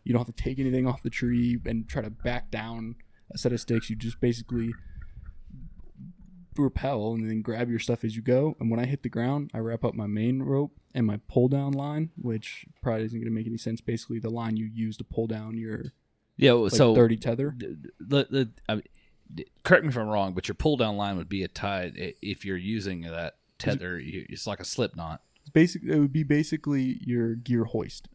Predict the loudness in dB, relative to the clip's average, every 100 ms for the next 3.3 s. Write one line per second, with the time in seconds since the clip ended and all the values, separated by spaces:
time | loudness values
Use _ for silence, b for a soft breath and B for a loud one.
0 | _ 2 4 4 2 0 0 0 -2 -2
1 | -6 -10 0 2 2 -2 -2 -2 0 -2
2 | -2 -4 -4 -2 0 2 2 0 -2 -2
3 | -2 -2 -2